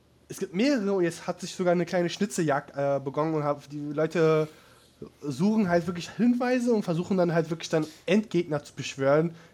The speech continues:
In der Regel klappt das nicht, <laughs> weil sie irgendwelchen, äh, Schwachsinn folgen. Aber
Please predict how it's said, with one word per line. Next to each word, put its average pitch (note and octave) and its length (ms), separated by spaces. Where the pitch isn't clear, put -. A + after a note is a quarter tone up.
In C3+ 80
der C#3 100
Regel E3+ 180
klappt E3+ 220
das D3 160
nicht, C3 140
<laughs> - 20
weil D3+ 160
sie E3 200
irgendwelchen, D3+ 680
äh, F3 180
Schwachsinn E3 500
folgen. C3+ 380
Aber C#3+ 260